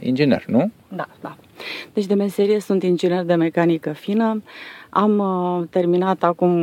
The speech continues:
Speaker 2: mulți ani, dar nu asta este <laughs> important. Am, uh, practicat meseria de inginer o vreme, apoi, uh, după o vreme, mi-am dat seama că nu este ceea ce mi se potrivește. Uh,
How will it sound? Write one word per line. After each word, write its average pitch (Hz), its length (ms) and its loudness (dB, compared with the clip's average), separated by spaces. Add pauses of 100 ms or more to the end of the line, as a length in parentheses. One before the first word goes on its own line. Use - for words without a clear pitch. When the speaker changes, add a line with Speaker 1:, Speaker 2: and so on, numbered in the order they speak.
(360)
Speaker 2:
mulți 190 400 0
ani, 160 340 0
dar 170 260 0
nu 170 200 2
asta 151 360 0
este 165 280 0
<laughs> 208 60 4
important. 190 600 0 (520)
Am, 202 300 2
uh, 190 220 2
practicat 190 560 0
meseria 175 500 2
de 160 100 2
inginer 165 440 2
o 156 160 2
vreme, 147 720 2
apoi, 202 640 0
uh, 175 520 -2 (1040)
după 214 360 -2
o 190 120 2
vreme, 208 340 0
mi-am 190 200 2
dat 208 180 0
seama 185 420 0
că 180 320 0
nu 185 160 2
este 160 340 -2
ceea 147 220 -2
ce 147 140 -4
mi 147 120 2
se 147 160 0
potrivește. 139 760 -2 (1000)
Uh, 226 120 0